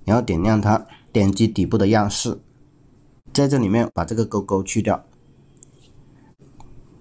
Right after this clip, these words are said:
点击对号确定。然后我们把这一句歌词，把它位置调整一下，接着点击底部的复制，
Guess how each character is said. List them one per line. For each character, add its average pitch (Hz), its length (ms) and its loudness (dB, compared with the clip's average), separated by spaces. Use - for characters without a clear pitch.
点 92 220 0
击 101 140 -2
对 107 160 0
号 107 120 2
确 104 180 0
定。 104 240 0
然 104 220 4
后 135 300 2
我 92 80 -4
们 101 200 0
把 82 300 -4
这 120 140 2
一 104 100 0
句 107 220 -2
歌 131 260 0
词， - 480 -6
把 85 120 -2
它 92 300 0
位 110 160 2
置 107 200 0
调 90 220 -2
整 82 180 0
一 87 40 0
下， - 280 -2
接 127 160 2
着 113 200 2
点 92 240 -2
击 110 120 -6
底 101 180 0
部 113 140 0
的 104 160 0
复 113 200 -4
制， 110 300 -2